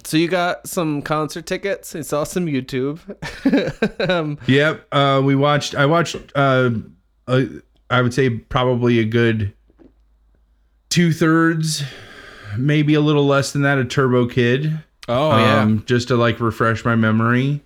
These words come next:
Speaker 2: so we can talk about that today.
Speaker 1: Yeah, I got some notes on
Speaker 2: Um,
Speaker 1: that from and I
Speaker 2: Oh,
Speaker 1: rewatched
Speaker 2: man.
Speaker 1: the trailer, but I, I couldn't rewatch the movie.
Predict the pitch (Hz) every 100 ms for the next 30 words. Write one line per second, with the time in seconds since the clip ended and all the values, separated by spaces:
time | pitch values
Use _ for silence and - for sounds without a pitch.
0 | _ _ _ - 110 110 120 117 110 110
1 | 110 110 95 110 107 110 110 110 107 123
2 | 151 - 113 120 131 120 117 113 110 98
3 | 110 110 - _ _ _ _ _ _ -
4 | 117 113 107 127 120 104 101 98 135 120
5 | 107 101 104 101 98 - 110 107 82 87
6 | 90 85 - 95 95 98 92